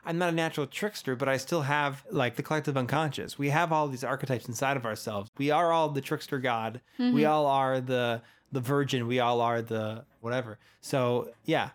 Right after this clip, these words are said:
Speaker 1: Men in Black, in my opinion, we're all over the place right now.
Speaker 2: Mm-hmm.
Speaker 1: But going back to the collective unconscious, these are, Men in Black are the devils.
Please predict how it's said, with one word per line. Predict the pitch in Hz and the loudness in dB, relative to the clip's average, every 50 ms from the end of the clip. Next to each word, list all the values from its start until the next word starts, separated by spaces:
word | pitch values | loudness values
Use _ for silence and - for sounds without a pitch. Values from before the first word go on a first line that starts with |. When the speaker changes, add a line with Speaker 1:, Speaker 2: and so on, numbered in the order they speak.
| _ _ - | _ _ -4
Speaker 1:
Men | 160 165 185 214 226 | 0 2 2 4 4
in | 233 214 175 | 2 2 2
Black, | 160 175 208 208 190 - - - - - | 2 2 2 2 0 -2 -4 -10 -14 -6
in | - 170 165 | -4 0 2
my | 170 170 175 | 2 2 2
opinion, | 170 143 - 156 143 139 131 135 135 | 2 0 0 0 0 0 0 0 0
we're | 139 170 - | -2 -2 0
all | - 156 139 | 2 2 2
over | 135 123 | 2 0
the | 127 113 | -2 -2
place | - 127 117 113 - | -2 -2 -2 -2 -2
right | - 113 107 | -4 -6 -6
now. | 110 104 104 113 - - - | -6 -8 -10 -12 -14 -10 -4
Speaker 2:
Mm-hmm. | - 254 | 0 2
Speaker 1:
But | 233 156 151 147 131 - - - _ _ - | 4 4 4 2 0 -4 -12 -20 _ _ -4
going | - 170 165 | 0 0 2
back | 165 165 147 | 2 0 0
to | 143 | -2
the | 139 | -4
collective | - 143 139 - - | -4 -4 -6 -4 -4
unconscious, | 139 123 - 147 165 170 - 139 123 - - - - _ - | -4 -2 0 0 0 0 0 -2 -4 -4 -8 -16 -20 _ -2
these | 139 175 233 240 196 | 0 2 2 4 4
are, | 202 190 196 202 190 170 147 131 127 127 135 - _ - | 4 4 4 4 4 2 0 -2 -6 -12 -16 -20 _ -12
Men | 175 156 156 202 269 | -8 -4 -2 0 2
in | 294 226 | 2 2
Black | 180 190 190 175 - | 2 2 2 2 0
are | 139 127 | -2 -2
the | 120 - 117 | -2 -4 -6
devils. | 110 131 127 135 123 113 104 87 - - - - - - - | -4 -2 0 0 0 -2 -4 -6 -6 -10 -12 -12 -12 -12 -14